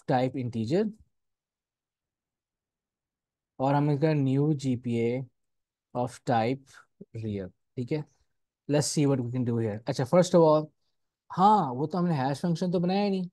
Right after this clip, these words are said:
में हैश फंक्शन चाहिए होगा। So let's create the hash function first, ठीक है। तो यहाँ पे आ जाएगा फंक्शन हैश, ठीक है, और इसके अंदर एक की फील्ड जाएगी of type integer। और इसके अंदर हमने करना क्या है,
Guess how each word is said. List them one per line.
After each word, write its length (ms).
में 120
हैश 200
फंक्शन 340
चाहिए 300
होगा। 220
So 100
let's 220
create 240
the 80
hash 280
function 360
first, 240
ठीक 120
है। 100
तो 100
यहाँ 140
पे 100
आ 80
जाएगा 260
फंक्शन 600
हैश, 500
ठीक 140
है, 180
और 80
इसके 200
अंदर 180
एक 160
की 180
फील्ड 280
जाएगी 520
of 80
type 320
integer। 520
और 100
इसके 160
अंदर 160
हमने 200
करना 400
क्या 200
है, 180